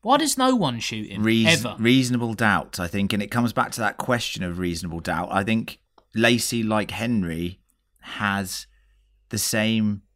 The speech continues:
Speaker 2: doubts in their mind. And the Rev even had it when he captured, uh, alternate Henry, if we believe that to even be a thing. Um, you know, are they the devil? Am I a hundred percent certain they're the devil? Am I convinced that this boy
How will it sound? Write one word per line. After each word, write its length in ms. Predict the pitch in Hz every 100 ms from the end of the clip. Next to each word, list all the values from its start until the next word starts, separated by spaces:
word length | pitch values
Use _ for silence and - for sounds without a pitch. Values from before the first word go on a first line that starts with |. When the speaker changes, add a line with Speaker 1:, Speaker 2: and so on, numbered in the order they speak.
| _ _ -
Speaker 2:
doubts 400 | 107 104 - -
in 100 | 98
their 100 | 95
mind. 340 | 98 107 90
And 160 | 113 160
the 60 | 156
Rev 280 | 180 170
even 220 | 101 92 85
had 220 | 90 87
it 80 | 90
when 100 | 92
he 80 | 90
captured, 540 | 110 98 - 95 85
uh, 200 | 95 92 -
alternate 380 | 113 104 92 82
Henry, 360 | 92 85 85
if 140 | 87 -
we 80 | 78
believe 260 | 85 85
that 160 | 85 85
to 100 | 85
even 200 | 87 82
be 120 | 82
a 40 | 78
thing. 340 | 92 80 85 - - - -
Um, 380 | 113 113 113 110 - - _ _ -
you 80 | 113
know, 180 | 98 92 _ _ _ _ _ _ _ _ _ _ _ -
are 220 | 151 165
they 120 | 165
the 100 | 165
devil? 520 | 165 165 156 160 156 _ -
Am 140 | 143 156
I 100 | 156
a 40 |
hundred 520 | 127 - 151 160 160
percent 300 | 156 165 147
certain 300 | - 151 151
they're 80 | 151
the 80 | 147
devil? 320 | 151 143 143 -
Am 240 | 151 170
I 180 | 151 151
convinced 840 | 151 139 117 107 110 85 - -
that 140 | 90 87
this 220 | 101 -
boy 500 | - 104 87 85